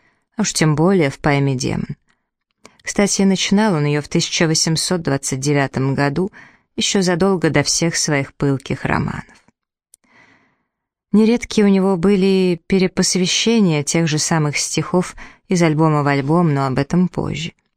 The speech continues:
Конечно, и во всех первых редакциях поэмы можно найти бытовую основу. Лермонтов встречается с возлюбленной, увлекается ею, но при ней кто-то другой или она выходит замуж. И он с гневом обрекает былую возлюбленную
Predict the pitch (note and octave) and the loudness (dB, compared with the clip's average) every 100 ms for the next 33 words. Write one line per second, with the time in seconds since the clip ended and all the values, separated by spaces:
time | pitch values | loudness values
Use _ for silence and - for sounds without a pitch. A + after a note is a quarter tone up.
0 | _ _ _ - _ - G#3 A3 - D#3 | _ _ _ -20 _ -4 0 0 0 0
1 | D3+ D3 - F3+ - - F3 D#3 - D#3 | 0 -2 -2 -2 -2 0 0 0 0 0
2 | E3 G3+ - - C3+ - C#3+ D3 D#3+ D3+ | 0 0 -2 -4 -4 -2 0 2 2 0
3 | D3 - _ - D#3+ D#3 D#3+ D#3 D3+ D#3 | -6 -16 _ -4 0 2 2 2 0 -2
4 | C#3+ - D#3 C#3+ C3+ D3+ - - - - | 0 0 2 2 0 -4 -6 -6 -8 -12
5 | - _ _ _ _ _ A#3+ A3 G3 F3+ | -20 _ _ _ _ _ -2 2 2 2
6 | - - E3 D#3 D#3+ C#3+ - - C#3+ C#3 | -2 0 0 2 0 0 -2 -2 0 0
7 | C#3 F3+ F3 F3 E3 D3 B2+ - D#3+ F#3 | 0 -2 0 2 2 2 -2 -2 0 0
8 | F3+ - E3+ D#3+ E3 - - _ _ _ | 0 -2 -2 0 -2 -6 -14 _ _ _
9 | _ D4+ - G3 G#3 A3 - F3 E3 D3 | _ -4 0 4 4 2 0 0 0 0
10 | C#3+ C#3+ E3 F#3+ E3+ C#3 C3 C3 D3+ E3 | 0 0 2 4 2 2 0 0 0 -2
11 | C#3+ D3 C3 C3 C3 - - - - - | -2 -2 -2 -2 -4 -6 -6 -8 -10 -14
12 | _ _ _ _ _ - A3 F3 D3+ F3 | _ _ _ _ _ 0 2 2 2 2
13 | G3 E3+ D3+ C#3 C#3+ - E3+ D#3 C3+ C#3+ | 2 2 0 0 -2 0 2 0 0 2
14 | C#3+ C#3 C3+ C3 D3 D#3+ D3 D3 D3 C#3+ | 2 2 0 0 -2 0 0 2 2 -2